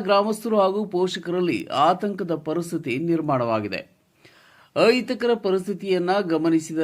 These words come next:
ಶಿಕ್ಷಕರು ಹಾಗೂ ಸ್ಥಳೀಯರು ಮಕ್ಕಳನ್ನ ತಕ್ಷಣವೇ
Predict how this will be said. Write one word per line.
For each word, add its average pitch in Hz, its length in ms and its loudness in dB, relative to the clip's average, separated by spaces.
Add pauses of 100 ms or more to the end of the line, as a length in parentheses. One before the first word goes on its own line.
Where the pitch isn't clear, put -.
(120)
ಶಿಕ್ಷಕರು 165 500 -4
ಹಾಗೂ 156 380 2
ಸ್ಥಳೀಯರು 156 580 0 (1200)
ಮಕ್ಕಳನ್ನ 220 560 4 (160)
ತಕ್ಷಣವೇ 196 480 2